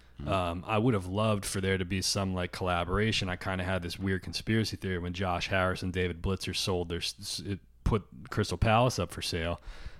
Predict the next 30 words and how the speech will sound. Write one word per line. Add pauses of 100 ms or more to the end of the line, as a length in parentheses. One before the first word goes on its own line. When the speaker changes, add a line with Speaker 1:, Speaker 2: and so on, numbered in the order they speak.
Speaker 2:
Say,
"Well, (280)
come
back
and
make
an
offer
to
Jay
Sugarman." (640)
You
know, (140)
Speaker 1:
Yeah.
Speaker 2:
um,
because
the
Harris
Blitzer
sports
and
entertainment (240)
empire,
H
B
S
E,
is
all,
like,